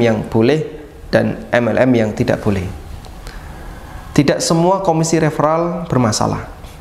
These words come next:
Terkadang ada komisi referral yang diperbolehkan dan terkadang ada yang tidak boleh. Batasnya boleh dan tidak boleh seperti apa? Kurang lebih batasannya kayak gini ya. Jika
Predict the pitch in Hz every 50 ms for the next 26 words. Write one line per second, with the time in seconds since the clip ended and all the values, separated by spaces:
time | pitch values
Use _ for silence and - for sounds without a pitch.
0 | - - - - - - - - - - - 127 - 135 131 170 170 170 147 123
1 | 143 139 - 139 139 143 139 - 147 143 143 135 - 143 151 156 147 135 120 110
2 | 131 - 123 120 - 117 107 98 92 - - - 87 104 - - - - 117 117
3 | 117 117 - - - - 143 135 131 123 131 123 120 117 127 120 - - - -
4 | 107 95 92 - - - - - - - - - - - - - - - - -
5 | - - - - - - - - - - - - - 120 117 - 127 127 - 151
6 | 156 151 147 - 127 127 156 156 135 123 120 127 127 - - - - 139 165 160
7 | - - 120 123 - 127 117 107 - 117 113 139 - - - - - - - -
8 | - - - - - - - - - - - - - - - - - - - -
9 | - - - - - - - - - 151 147 160 156 156 170 196 156 143 131 139
10 | 131 - 156 165 156 127 - 123 104 101 101 113 113 - - - - - - -
11 | - - - - - - - - - - - - 127 127 127 165 175